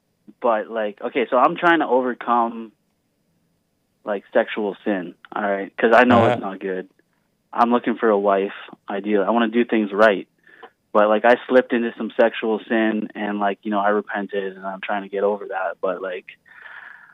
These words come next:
Speaker 1: as a young man, like, that's a struggle. Like, I don't know. Do you have a, a wife, or, like, how do you feel about all that stuff?
Speaker 2: About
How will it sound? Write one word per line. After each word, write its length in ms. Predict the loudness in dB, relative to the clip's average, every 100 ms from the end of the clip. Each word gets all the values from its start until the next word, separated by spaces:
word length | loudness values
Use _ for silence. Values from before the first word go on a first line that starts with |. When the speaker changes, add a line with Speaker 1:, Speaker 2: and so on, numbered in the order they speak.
| _ 2
Speaker 1:
as 160 | 4 6
a 60 |
young 320 | 8 8 8 6
man, 320 | 6 6 4
like, 140 | 0
that's 180 | -2 -2
a 80 | -8 -2
struggle. 380 | 2 2 2
Like, 120 | 0 0
I 80 |
don't 120 | 0 0
know. 100 | -2
Do 140 | -4
you 120 | -4
have 160 | 0 0
a, 120 | 0 -6
a 100 | -8
wife, 320 | -2 0 -2 -4
or, 120 | -4
like, 240 | -2 -4 -6 _ _
how 260 | -14 -4 -2
do 60 |
you 100 | -4 -4
feel 200 | -2 0
about 220 | 0 2
all 100 | 0
that 180 | -2 -4
stuff? 240 | -6 -6 -8 -18 _ _ _ _ _ _ _ 0
Speaker 2:
About 680 | 2 4 4 6 4 2